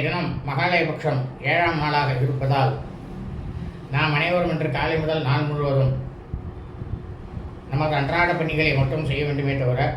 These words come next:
மற்ற எல்லா விதமான சுபகாரியங்கள், சுப நிகழ்ச்சிகள், புதிய பணிகள் மற்றும் வெளியூர் பிரயாணங்கள் ஆகியவற்றை செய்யக்கூடாது. இன்றைய தினம் மாலை ஆறு மணி ஐம்பத்தோரு நிமிடத்திற்கு மேல் அஷ்டமி திதியானது வருகிறது.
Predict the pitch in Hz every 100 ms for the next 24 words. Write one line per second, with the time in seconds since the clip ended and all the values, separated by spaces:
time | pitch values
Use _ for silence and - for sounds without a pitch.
0 | - 135 147 139 143 165 156 151 151 151
1 | 131 151 147 135 135 131 147 131 131 135
2 | 131 131 131 135 127 127 143 131 131 135
3 | 131 135 127 120 143 139 123 131 127 131
4 | 127 131 127 127 131 123 123 127 123 123
5 | 113 - - - - - - - - -
6 | - - - - - - - - - -
7 | - - - - - - 151 175 180 185
8 | 185 156 175 170 131 127 - - - -
9 | - - - - - - - - 139 175
10 | 175 175 170 156 160 160 151 151 143 135
11 | 131 147 156 123 131 170 165 135 131 135
12 | 131 131 127 123 123 120 -